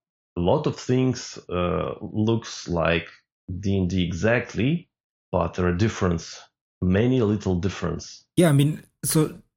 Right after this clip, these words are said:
Speaker 2: does the game ever get into this concept of, um, what the character is and your relationship as a player to it, besides being a game piece?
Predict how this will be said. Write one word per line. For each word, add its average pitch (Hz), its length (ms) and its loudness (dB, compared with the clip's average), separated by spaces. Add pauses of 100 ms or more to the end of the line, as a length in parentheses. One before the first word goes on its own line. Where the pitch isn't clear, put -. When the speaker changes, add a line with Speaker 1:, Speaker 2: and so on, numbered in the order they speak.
Speaker 2:
does 139 220 2
the 190 100 6
game 151 400 4
ever 139 340 -2
get 135 300 0
into 135 180 2
this 117 220 0
concept 131 640 0
of, 113 640 -4 (100)
um, 104 520 0 (500)
what 110 340 -6
the 110 80 2
character 113 880 0
is 139 400 0
and 107 260 0
your 110 200 6
relationship 107 680 2
as 107 120 4
a 104 40 2
player 107 400 2
to 139 240 -2
it, 127 340 -4 (200)
besides 113 680 2
being 113 340 2
a 95 60 2
game 110 340 2
piece? 175 540 0